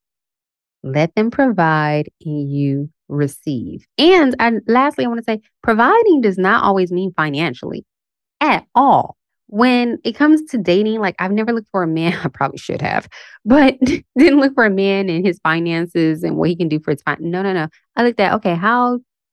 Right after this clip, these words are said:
do they spend the money that they do make? Are they making smart financial decisions?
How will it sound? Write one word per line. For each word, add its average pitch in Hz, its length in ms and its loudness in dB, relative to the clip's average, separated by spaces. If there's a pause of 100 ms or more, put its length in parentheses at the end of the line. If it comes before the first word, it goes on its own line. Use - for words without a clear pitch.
(100)
do 202 120 -6
they 180 180 -2
spend 160 1000 -2
the 165 60 2
money 160 260 0
that 147 160 -8
they 107 100 -10
do 392 320 -2
make? - 500 -6 (440)
Are 196 100 0
they 208 80 0
making 254 380 -4
smart 196 460 -4
financial 147 400 -4
decisions? 214 960 -2